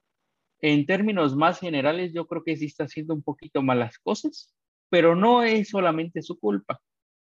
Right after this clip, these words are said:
Es culpa de la gente de que votó por,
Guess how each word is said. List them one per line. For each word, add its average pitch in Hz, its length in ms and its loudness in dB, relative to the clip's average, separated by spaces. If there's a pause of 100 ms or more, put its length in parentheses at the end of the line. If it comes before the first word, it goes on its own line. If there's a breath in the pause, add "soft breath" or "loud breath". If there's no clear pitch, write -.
(340)
Es 147 200 -2
culpa 196 580 2
de 120 120 2
la 110 140 2
gente 120 360 -4
de 107 160 -4
que 113 100 -4
votó 107 380 -2
por, 117 320 0